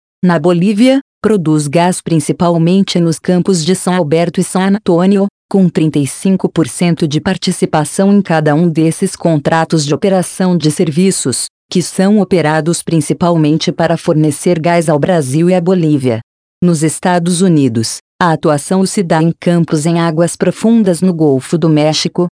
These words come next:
com participação de vinte por cento da Petrobras América E N C, formando com a Murphy Exploration e Production Company a joint venture Mupigon.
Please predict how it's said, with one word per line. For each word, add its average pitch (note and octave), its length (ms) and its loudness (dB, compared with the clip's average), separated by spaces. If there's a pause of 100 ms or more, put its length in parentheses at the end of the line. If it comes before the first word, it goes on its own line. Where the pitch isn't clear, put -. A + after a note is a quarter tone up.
(160)
com F3 180 2
participação D#3+ 920 -2
de C#3+ 160 0
vinte F3 380 0
por C3+ 140 -6
cento F#3 420 -2
da E3 140 0
Petrobras E3 720 0
América D#3+ 460 0
E G3 80 2
N E3 300 2
C, E3+ 300 0 (240)
formando E3+ 580 2
com E3 240 0
a D#3 40 0
Murphy D3+ 360 0
Exploration E3+ 720 0
e D#3+ 80 0
Production F#3+ 720 0
Company E3+ 540 0
a F#3 40 2
joint F#3+ 440 0
venture D#3 480 0
Mupigon. D3 500 0